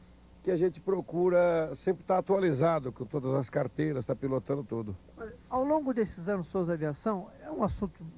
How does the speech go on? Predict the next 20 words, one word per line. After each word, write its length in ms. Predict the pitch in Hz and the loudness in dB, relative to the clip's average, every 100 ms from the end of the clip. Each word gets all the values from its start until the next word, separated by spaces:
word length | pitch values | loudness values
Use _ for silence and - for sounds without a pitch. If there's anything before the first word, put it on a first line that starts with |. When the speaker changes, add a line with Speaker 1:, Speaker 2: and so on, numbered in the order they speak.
| 165 | -8
Speaker 2:
meio 200 | 160 175 147 | -4 -2 -2
chato, 340 | - 214 220 | -2 -2 -2
mas 200 | 214 - - - | -6 -6 -14 -16
o 40 | - | -4
senhor 120 | 311 | -2
já 120 | 339 | -2
passou 280 | 359 214 233 | 0 0 -2
por 140 | 208 196 | -2 -2
alguma 280 | 185 196 165 | 0 -2 0
situação 340 | - 165 190 | 0 0 0
difícil 500 | 160 139 - 220 185 | -2 -2 0 0 -2
como 220 | 170 180 | -4 -4
comandante, 600 | 160 180 160 151 208 190 | -2 -2 0 2 2 2
na 80 | 180 | 0
época 200 | 180 - | 0 -2
que 60 | 160 | -2
o 40 | |
senhor 160 | 190 175 | 2 4
era 100 | 165 | 4
empregado? 420 | 156 156 190 185 | 2 2 4 2